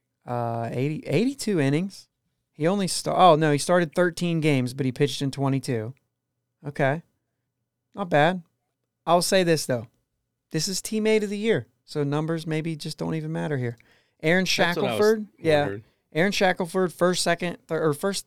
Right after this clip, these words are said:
Speaker 1: first and third, I thought most of the time. It actually was listed for second as well. Twenty twenty-one looks like, yeah, D H, third base, second base, first base. Uh,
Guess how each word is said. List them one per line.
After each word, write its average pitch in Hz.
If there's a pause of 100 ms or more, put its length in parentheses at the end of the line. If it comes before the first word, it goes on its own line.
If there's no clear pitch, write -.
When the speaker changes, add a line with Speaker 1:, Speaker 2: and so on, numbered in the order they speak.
(120)
Speaker 1:
first 233
and 147
third, 170
I 180
thought 196
most 190
of 214
the 180
time. 196
It -
actually 156
was 135
listed 135 (760)
for 123
second -
as 131
well. 127 (580)
Twenty 156
twenty-one 147
looks 139
like, 139
yeah, 143 (380)
D 143
H, 151
third 147
base, 139
second 139
base, 135
first 135
base. 127 (760)
Uh, 117